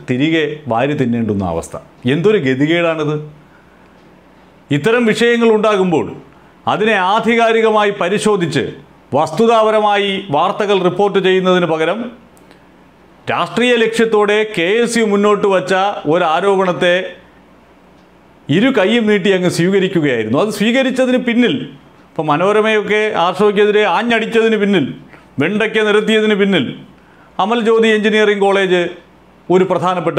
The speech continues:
വിഷയമാണ്. ക്രൈസ്തവ മാനേജ്മെൻറ്റിന് കീഴിലുള്ള ഒരു സ്ഥാപനത്തിൽ പിള്ളേരെ സംഘടിപ്പിക്കാൻ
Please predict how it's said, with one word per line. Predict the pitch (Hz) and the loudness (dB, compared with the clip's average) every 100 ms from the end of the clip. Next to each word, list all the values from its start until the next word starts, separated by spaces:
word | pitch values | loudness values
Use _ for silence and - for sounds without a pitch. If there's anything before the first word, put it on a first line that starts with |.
| 151 | -2
വിഷയമാണ്. | 147 139 104 87 95 | -2 -2 -2 -4 -4
ക്രൈസ്തവ | 156 180 190 180 180 | -2 -2 0 0 0
മാനേജ്മെൻറ്റിന് | 180 185 180 175 170 170 | 0 0 0 0 -2 -2
കീഴിലുള്ള | 180 175 170 165 165 - - - - - - 147 | -2 0 2 2 0 -6 -16 -20 -20 -20 -6 -2
ഒരു | 165 151 | -2 0
സ്ഥാപനത്തിൽ | 170 170 175 165 170 170 175 - - - - - - - - _ 143 | 0 0 -2 0 0 0 -4 -14 -20 -20 -20 -20 -20 -20 -20 _ -2
പിള്ളേരെ | 170 190 185 165 | 0 0 -2 -4
സംഘടിപ്പിക്കാൻ | 165 170 175 175 165 165 | -4 -2 0 0 -2 -2